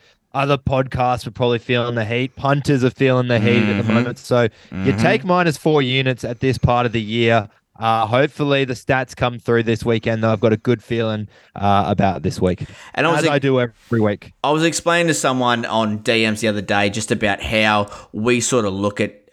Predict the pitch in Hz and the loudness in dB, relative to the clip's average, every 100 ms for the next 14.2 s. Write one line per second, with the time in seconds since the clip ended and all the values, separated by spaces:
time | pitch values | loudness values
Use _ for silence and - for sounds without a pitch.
0 | 101 101 98 - 101 101 95 101 98 - | 0 0 0 -2 -2 -4 -6 -4 -4 -4
1 | 95 92 - - - - 117 110 165 151 | -2 -2 -6 -12 -18 -6 -4 0 0 2
2 | 131 - 113 151 170 156 151 143 131 120 | 0 -2 -4 0 0 0 0 0 0 -2
3 | - 107 107 104 104 110 117 107 107 104 | -4 -4 -4 -6 -2 0 0 -2 -4 -4
4 | 82 101 98 98 - _ _ _ - 117 | -4 -4 -4 -6 -10 _ _ _ -4 -2
5 | 107 101 98 92 90 - 107 104 95 107 | 0 0 0 -4 -6 -6 -2 0 0 -2
6 | 95 90 98 98 95 95 92 - 92 - | -4 -4 -4 -2 -2 -2 -4 -4 -4 -4
7 | 85 - 92 98 - - - - - 135 | -8 -6 -4 -4 -4 -14 -20 -10 0 2
8 | 170 151 151 143 131 127 117 120 104 107 | 4 2 2 2 2 2 0 2 2 0
9 | - 98 107 110 101 101 92 107 104 104 | -2 -4 -2 -2 -2 -4 -4 -2 0 0
10 | 98 104 123 - - 101 104 104 104 107 | -2 -2 -4 -6 -6 -4 -4 0 0 2
11 | 101 104 117 113 104 98 87 101 95 92 | 2 0 0 0 0 -4 -2 -4 -2 -4
12 | 90 95 131 - - - _ _ _ _ | -2 0 2 0 -6 -14 _ _ _ _
13 | _ _ _ - 95 95 95 101 117 117 | _ _ _ -8 -2 0 -2 0 -2 0
14 | 127 | 0